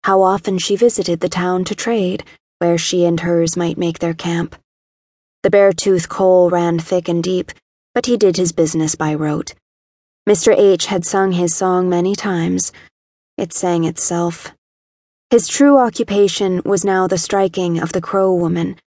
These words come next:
whose name was Gun That Sings. At first, his imagination wakened only to the possibility of bedding her. He saw no reason this should not be possible, and right quick.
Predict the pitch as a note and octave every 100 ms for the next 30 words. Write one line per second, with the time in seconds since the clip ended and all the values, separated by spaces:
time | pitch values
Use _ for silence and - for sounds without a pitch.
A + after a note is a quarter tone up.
0 | _ _ _ _ _ - G3+ G#3+ G#3+ G#3
1 | G3 F3+ F3+ F3+ - F3+ G3+ G3 F#3+ F3+
2 | E3 - - F#3+ F3 E3+ E3+ - - _
3 | _ _ _ _ _ _ - G3 F3+ C4
4 | A#3+ G#3 - G#3+ G3 F#3+ F#3 F3+ F#3 F#3
5 | F3 F#3+ F3 F3 F3+ F3 F3+ E3+ F3+ F#3
6 | F3 F3 E3+ - F3 E3 E3 E3+ E3+ F3
7 | E3+ E3 E3+ E3+ E3+ E3 F#3 F3 _ _
8 | _ _ _ _ _ _ _ _ - D4
9 | - D4+ D4+ C4 B3+ A3 G#3+ G#3+ G3 F#3+
10 | F#3+ - G3 F#3+ F#3+ G#3+ F3 E3+ E3+ -
11 | D3 D#3+ E3 _ G3 F3+ F3 D#3+ D#3 -
12 | F#3 G3+